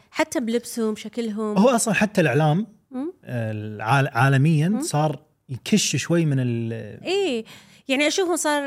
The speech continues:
Speaker 1: يعني لبسهم مو إلا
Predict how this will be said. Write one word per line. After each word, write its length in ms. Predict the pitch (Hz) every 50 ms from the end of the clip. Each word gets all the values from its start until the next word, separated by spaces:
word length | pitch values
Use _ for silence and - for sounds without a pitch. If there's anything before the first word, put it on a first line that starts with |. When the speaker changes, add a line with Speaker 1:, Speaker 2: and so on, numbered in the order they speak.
| 269 233
Speaker 1:
يعني 380 | 240 269 262 254 254 254 262 269
لبسهم 480 | 285 277 - - 269 277 269 269 269 269 _ _ _ _ _ _ _ _ _ -
مو 280 | 240 254 269 294 302 269
إلا 360 | 294 285 285 277 277 262 247